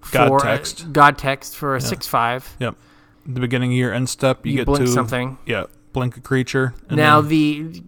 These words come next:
Speaker 2: creature or enchantment.
Speaker 1: No, I think it's just creature.
Speaker 2: Okay. The, the reason why it's getting all the, um,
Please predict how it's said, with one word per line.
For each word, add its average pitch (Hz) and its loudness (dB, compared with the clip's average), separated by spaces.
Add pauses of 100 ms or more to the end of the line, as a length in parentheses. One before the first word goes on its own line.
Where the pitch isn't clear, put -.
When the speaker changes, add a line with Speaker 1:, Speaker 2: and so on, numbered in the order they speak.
Speaker 2:
creature 185 -4
or 156 0
enchantment. 123 -8 (1000)
Speaker 1:
No, 135 0
I - -2
think 135 -2
it's 131 -4
just - -10
creature. 120 -6 (460)
Speaker 2:
Okay. 143 -4 (760)
The, 214 4
the 185 6
reason 220 2
why 196 4
it's 160 -2
getting 156 0 (140)
all 143 4
the, 135 -2
um, 120 -4